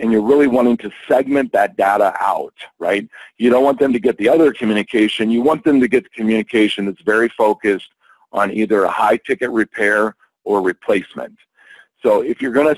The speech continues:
segment your database and you're gonna focus on those non-service agreement customers with older equipment, um, you kinda gotta go big or you gotta go home. Um, you need to have a higher call to action, maybe a hundred dollar off a repair.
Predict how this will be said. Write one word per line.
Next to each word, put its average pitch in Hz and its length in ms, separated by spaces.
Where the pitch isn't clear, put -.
segment 170 520
your 135 100
database 113 640
and 101 100
you're 101 80
gonna 107 220
focus 123 380
on 104 160
those 95 180
non-service 110 800
agreement 98 380
customers 92 800
with 107 180
older 107 300
equipment, 87 600
um, 98 280
you - 100
kinda 214 280
gotta 151 200
go 120 140
big 95 400
or 101 220
you 104 80
gotta 101 160
go 90 140
home. 90 460
Um, 87 360
you 101 80
need 120 180
to 131 80
have 117 220
a 92 40
higher 117 360
call 113 260
to 92 160
action, 104 520
maybe 98 200
a 82 80
hundred 117 280
dollar 104 360
off 98 300
a 104 60
repair. 101 760